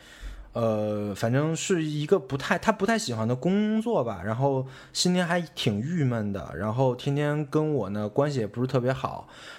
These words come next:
然后我就看她天天就看这些东西。呃，我其实对这些东西当-，当时就蛮反感的，而且尤-，尤其是我在看她分享的东西之后，我惊奇地发现她居然把她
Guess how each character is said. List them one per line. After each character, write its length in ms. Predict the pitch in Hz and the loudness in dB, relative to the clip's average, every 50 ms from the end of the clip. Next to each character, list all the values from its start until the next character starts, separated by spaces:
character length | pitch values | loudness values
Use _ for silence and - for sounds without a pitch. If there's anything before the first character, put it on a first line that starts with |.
| - - | -10 -4
然 120 | - 104 110 | -2 -2 2
后 180 | 131 135 131 | 2 2 2
我 160 | 117 110 107 | 2 0 -2
就 100 | 101 113 | 0 -2
看 240 | 110 - - 143 120 | -2 0 0 0 2
她 100 | 120 117 | 2 0
天 220 | 113 - - 123 123 | -2 0 0 0 2
天 340 | 127 127 123 127 127 131 131 | 2 2 2 2 2 0 0
就 160 | 131 127 120 | 0 -2 -2
看 280 | 113 - - 135 117 113 | -2 -2 -2 0 0 2
这 140 | 123 139 131 | 2 2 2
些 160 | 117 120 110 | 2 2 0
东 240 | 104 110 107 110 110 | 0 0 0 0 -2
西。 160 | 110 - 90 82 - - - - - - - - - - - - _ _ - | -2 -4 -6 -6 -10 -16 -20 -20 -20 -20 -20 -20 -20 -20 -20 -20 _ _ -4
呃， 540 | 123 127 123 120 117 117 117 117 117 113 110 98 92 | -2 0 0 2 0 0 0 0 0 -2 -2 -2 0
我 160 | 120 117 113 | 0 2 2
其 180 | - - 147 147 | 2 2 0 2
实 200 | 139 151 151 139 | 2 2 2 4
对 120 | 147 160 | 2 2
这 120 | 147 143 | 2 4
些 120 | 147 147 147 | 4 2 4
东 160 | 139 147 147 | 2 2 0
西 80 | 143 131 | 0 0
当-， 380 | 135 160 165 170 175 175 175 - - | 2 2 4 4 2 0 -2 0 2
当 160 | 175 180 190 | 2 2 2
时 180 | 185 - - 135 | 2 -2 0 0
就 160 | 131 160 147 | 2 2 4
蛮 220 | 135 127 104 101 | 2 2 0 -2
反 240 | 101 - 104 98 107 | -4 -2 -2 0 0
感 220 | 113 123 107 95 | 0 0 -2 -2
的， 80 | 92 87 | -4 -2
而 120 | 113 131 | 0 0
且 240 | 139 - 147 123 110 - - - - - - - - - - - | 2 2 2 0 0 -2 -8 -18 -20 -18 -18 -18 -18 -16 -4 2
尤-， 300 | 120 135 139 180 220 240 - - | 4 4 6 4 2 -2 -4 -4
尤 280 | 135 123 131 135 196 254 | 0 2 4 4 2 0
其 240 | - - - - 127 | -2 -4 -2 0 0
是 320 | 135 131 151 139 120 110 - - - - - - - - | 0 2 2 2 0 0 -2 -8 -20 -20 -20 -20 -12 -6
我 420 | - 117 117 117 113 110 110 110 107 - - - - - | -2 0 2 4 4 4 2 2 -2 -8 -10 -18 -12 -4
在 220 | - 170 160 147 | 0 2 2 2
看 380 | 135 - - - 220 170 143 135 | 0 0 0 2 2 2 2 0
她 200 | 131 - 180 185 | -2 0 0 0
分 240 | 180 - 214 220 214 | 2 2 2 2 2
享 160 | - 147 110 | 0 -2 -4
的 80 | 104 | -2
东 220 | 104 - 165 185 185 | 0 0 0 2 2
西 80 | 160 | 0
之 140 | 135 131 175 | 0 0 -2
后， 180 | 196 202 220 175 | 0 2 2 2
我 300 | 135 120 113 110 101 104 | 2 0 0 0 0 -2
惊 280 | - - 220 220 240 | -2 0 2 2 2
奇 220 | 226 - - - 127 | 0 -2 -2 0 0
地 140 | 127 123 123 | 2 0 0
发 240 | - - 151 151 | 0 -2 -2 -2
现 200 | 151 - 151 117 | 0 0 0 -2
她 300 | 107 - - - 220 220 | -2 -4 -2 0 0 0
居 360 | 220 220 - - - 269 269 254 | 0 -4 -6 -6 -2 0 0 2
然 280 | 175 131 120 120 139 135 | 2 2 0 0 0 0
把 220 | - - - - | -2 -2 -4 -6
她 320 | - - 151 151 160 160 | -4 0 0 0 2 0